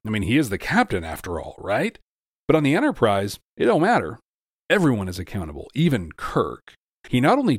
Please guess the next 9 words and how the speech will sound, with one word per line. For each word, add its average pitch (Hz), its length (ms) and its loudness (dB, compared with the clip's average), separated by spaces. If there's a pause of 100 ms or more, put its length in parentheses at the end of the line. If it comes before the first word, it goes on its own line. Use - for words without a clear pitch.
teaches 113 420 -2
it 82 220 -4 (100)
and 98 160 -2
models 110 500 2
it, 78 200 -12 (340)
but 107 320 -4
confidently 101 880 -2
expects - 480 -6
it. 65 100 -16